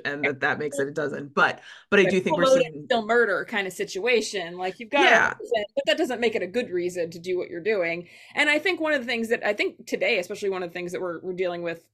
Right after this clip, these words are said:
Speaker 2: and, uh, s-, I have a bumper sticker on the back of my car, and it's
Speaker 1: Mm-hmm.
Speaker 2: always funny to me that, that I, you know, guys, guys driving trucks like to tailgate me. I think it's 'cause I see the sticker, and it's, you know, one of those, uh,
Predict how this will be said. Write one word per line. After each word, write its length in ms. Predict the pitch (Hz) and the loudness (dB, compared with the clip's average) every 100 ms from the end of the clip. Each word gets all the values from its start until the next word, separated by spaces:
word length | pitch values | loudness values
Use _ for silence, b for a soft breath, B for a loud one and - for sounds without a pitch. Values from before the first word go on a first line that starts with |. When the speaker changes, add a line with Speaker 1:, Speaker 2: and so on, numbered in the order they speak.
| - | -6
Speaker 2:
and, 280 | 175 165 - | -6 -6 -8
uh, 240 | 165 123 - _ - | -6 -4 -8 _ -14
s-, 80 | - | -4
I 60 | |
have 140 | 208 175 | -2 -2
a 100 | 165 _ - | -6 _ -6
bumper 260 | 262 285 | -4 -2
sticker 260 | 285 214 175 | -2 -2 -2
on 60 | 170 | -4
the 60 | |
back 140 | 170 170 | -2 -4
of 60 | |
my 80 | 170 | -6
car, 280 | 170 214 175 | -4 -2 0
and 80 | 165 | -2
it's 120 | - | 2
Speaker 1:
Mm-hmm. 60 | 240 | 4
Speaker 2:
always 320 | 226 - - _ | 4 2 -10 _
funny 140 | 202 196 | -8 -6
to 40 | |
me 200 | 180 175 | -4 -4
that, 140 | 175 - _ | -4 -6 _
that 140 | 190 - | -4 -2
I, 240 | 175 170 - | -2 -4 -8
you 140 | 185 | -8
know, 40 | 165 | -2
guys, 240 | 202 202 190 180 | 0 0 -4 -4
guys 260 | 240 269 254 | 0 2 2
driving 240 | 226 190 | 0 0
trucks 400 | 170 208 - - | -4 -6 -6 -8
like 120 | 175 | -8
to 80 | 170 | -8
tailgate 460 | 165 185 190 226 - | -6 -4 -2 -4 -2
me. 200 | 233 220 | -4 -2
I 60 | |
think 160 | 208 196 | -4 -8
it's 80 | 175 | -8
'cause 160 | 190 | -8
I 60 | 180 | -8
see 240 | 175 196 | -8 -8
the 100 | 185 165 | -6 -6
sticker, 520 | - 175 220 226 233 B B B - | -4 -4 -2 -4 -6 B B B -2
and 240 | 226 226 | 2 4
it's, 320 | 226 220 220 220 | 4 2 2 -2
you 100 | 233 | 0
know, 100 | 196 | 0
one 160 | 208 | 0
of 60 | 202 | 0
those, 200 | 185 185 | 0 0
uh, 220 | 196 170 | 0 0